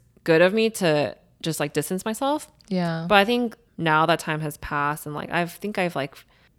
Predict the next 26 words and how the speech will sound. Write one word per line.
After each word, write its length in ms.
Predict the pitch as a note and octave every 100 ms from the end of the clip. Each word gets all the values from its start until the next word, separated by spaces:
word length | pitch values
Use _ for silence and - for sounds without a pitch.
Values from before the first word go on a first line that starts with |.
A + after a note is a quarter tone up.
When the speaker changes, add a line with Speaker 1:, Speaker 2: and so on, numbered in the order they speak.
| -
Speaker 1:
like, 180 | E3+ -
just, 360 | F3 - - _ _ -
even 200 | A#3 E4+
this 120 | F4
exercise 360 | F3+ - G#3+ F#3
was, 160 | E3 -
was 200 | D#3+ C#3+
very 140 | D3
helpful, 280 | D#3 - C#3+
like, 220 | C#3 - _ _ -
seeing 260 | F3 E3+
it 120 | F3 F3
from 140 | D#3
their 140 | D3
perspective 560 | - D3+ - D3+ F#3 F#3+
and 120 | G#3+
stuff. 480 | - B3 C4+ C#4 - G3
Speaker 2:
Yeah. 640 | F3+ E3+ E3+ E3+ E3 E3
Speaker 1:
Um, 840 | E3 D#3+ D#3 D3+ D3 D3 C#3+ D3+ E3+ _ _ _ _ _ _ _ _ _ - - -
because 240 | B3+ C#4 C4
another 260 | B3+ C4+
thing 140 | D#4 E4+
is, 140 | C#4+
like, 320 | G3 D#3 - - _ _ _ _ _ E3+
I 120 | G3
could, 600 | - A#3+ A#3 A#3 G#3